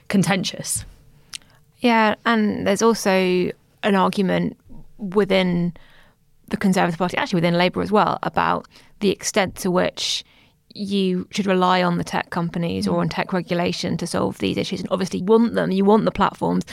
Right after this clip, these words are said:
Speaker 2: to cooperate, but how much of it you also have to match with better education and, and support. Earlier this year, I interviewed someone from the Institute of Strategic Dialogue, which is a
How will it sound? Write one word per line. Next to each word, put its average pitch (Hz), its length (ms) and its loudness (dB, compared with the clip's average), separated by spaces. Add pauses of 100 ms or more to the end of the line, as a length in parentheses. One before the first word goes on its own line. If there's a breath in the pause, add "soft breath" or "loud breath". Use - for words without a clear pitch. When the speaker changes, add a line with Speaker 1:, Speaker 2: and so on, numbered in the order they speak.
(280 loud breath)
Speaker 2:
to 196 100 -2
cooperate, 180 680 0 (260 loud breath)
but 156 140 2
how 202 180 2
much 190 240 0
of 180 100 0
it 185 220 2
you 180 420 -2
also 175 300 -2
have 175 200 -4
to 180 100 -4
match 175 360 -4
with 180 540 0 (680 loud breath)
better - 380 -2
education 165 1000 -2
and, 175 260 -4
and 180 160 -4
support. 180 500 -2 (140)
Earlier 208 300 0
this 196 200 0
year, 190 240 4
I 196 100 2
interviewed 214 440 4
someone 190 380 4
from 185 220 2
the 190 80 2
Institute 208 600 2
of 180 100 -4
Strategic 196 540 -2
Dialogue, 175 480 2
which - 160 -4
is 170 140 -2
a 165 320 0